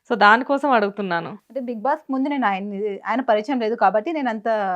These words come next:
Speaker 2: నాకు అంత డిఫరెన్స్ కనిపించలేదు. Bigg Boss తర్వాత నేను కలిసాను అంతే.
Speaker 1: ఓకే. So మళ్ళీ ఇప్పుడు బజ్ కూడా చేస్తున్నారు తను.
Speaker 2: అవునవును.
Speaker 1: ఆ, స-, ఆ, జనరల్‌గా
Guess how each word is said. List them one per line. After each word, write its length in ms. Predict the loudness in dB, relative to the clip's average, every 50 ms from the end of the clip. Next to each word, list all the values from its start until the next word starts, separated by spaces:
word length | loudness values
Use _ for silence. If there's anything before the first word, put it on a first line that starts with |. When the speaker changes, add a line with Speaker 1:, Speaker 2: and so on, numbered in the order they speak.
| -4 -4 -6 -8 -10 _ _ -6
Speaker 2:
నాకు 160 | -6 -4 -4
అంత 100 | -4 -4
డిఫరెన్స్ 360 | -4 -4 -4 -2 -4 -4 -4
కనిపించలేదు. 560 | -6 -8 -8 -8 -12 -12 -10 -10 -10 -10 -10
Bigg 180 | -10 -12 -10 -4
Boss 180 | -4 -4 -4 -2 -4
తర్వాత 380 | -4 -2 0 -2 -2 0 -2
నేను 400 | -4 -4 -4 -6 -10 -12 -14 -12
కలిసాను 540 | -10 -10 -12 -12 -12 -18 -20 -20 _ -20 -18
అంతే. 220 | -18 -18 -18 -20 _ _ _ -12 -10 -10
Speaker 1:
ఓకే. 240 | -10 -10 -12 -14 -14 _ _ _ _ _ -6 -4
So 40 |
మళ్ళీ 280 | -2 0 0 0 0 -2
ఇప్పుడు 320 | -4 -4 -2 -2 0 2
బజ్ 160 | 2 2 0 0
కూడా 240 | -4 -4 -2 -2
చేస్తున్నారు 540 | -2 -2 -2 -4 -4 -6 -8 -8 -8 -8 -8
తను. 220 | -8 -8 -8 -8 -10
Speaker 2:
అవునవును. 640 | -14 -18 _ _ _ _ _ _ -20 -20 -12 -10
Speaker 1:
ఆ, 80 | -10 -8
స-, 220 | -8 -10 -10 -6 -2
ఆ, 320 | 0 0 2 2 2 2 0
జనరల్‌గా 400 | -2 -4 -6 -4 -4 -2 0